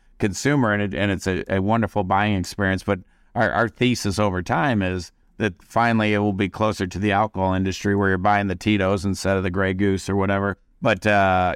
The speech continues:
you know, we, we think the brands will win over the course of time, but it, it has not been as fast as I thought it would be. And I, I, I think it's just, you know, all those brands getting their foothold, and, you know,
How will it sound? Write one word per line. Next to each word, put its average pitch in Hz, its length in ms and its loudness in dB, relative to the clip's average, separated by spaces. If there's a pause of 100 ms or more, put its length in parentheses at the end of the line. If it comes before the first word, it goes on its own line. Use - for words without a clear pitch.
you 107 100 0
know, 98 120 2
we, 101 160 0
we 101 180 0
think 104 220 -2
the 104 80 -6
brands 101 420 0
will 95 140 0
win 104 160 2
over 98 180 0
the 87 100 -2
course 101 300 -2
of 90 80 -6
time, 101 300 0
but 95 80 -4
it, 92 200 -4
it 104 220 -4 (120)
has 110 220 -2
not 160 300 0
been 139 140 -2
as 127 140 -4
fast 120 380 0
as 117 120 -6
I 101 120 2
thought 110 280 2
it 95 100 -2
would 90 180 -2
be. 90 300 -2 (600)
And 107 320 2
I, 104 140 2 (360)
I, 101 320 -2
I - 20 0
think 104 220 -2
it's 98 180 -2
just, - 340 -2
you 107 120 0
know, 98 180 0 (140)
all 107 180 2
those 101 220 -2
brands 104 400 0
getting 101 240 -2
their 92 140 0
foothold, 95 640 -2 (220)
and, 98 480 0
you 98 80 -2
know, 95 220 0